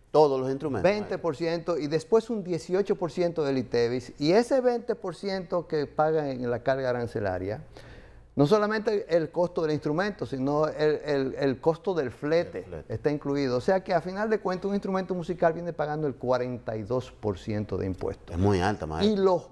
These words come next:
Speaker 2: no, no es justo. Lo justo,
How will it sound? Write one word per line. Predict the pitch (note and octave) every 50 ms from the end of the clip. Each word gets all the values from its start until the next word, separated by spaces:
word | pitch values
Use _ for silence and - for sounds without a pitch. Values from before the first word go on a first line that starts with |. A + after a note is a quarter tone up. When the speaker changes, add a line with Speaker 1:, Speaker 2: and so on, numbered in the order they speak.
| - -
Speaker 2:
no, | E3 G3 A#3 C4 A3+ - - D#3+
no | F3+ E3 C#3 E3+ F3 F3+ F#3 F#3+ G#3+ A#3 B3
es | A#3+ A#3+ - - -
justo. | - - - - - C4+ C4+ - - - - - A#2 A#2+
Lo | B2 C#3+ D#3 D#3
justo, | D#3+ - - C4 C4+ - - - - F#3 F3 -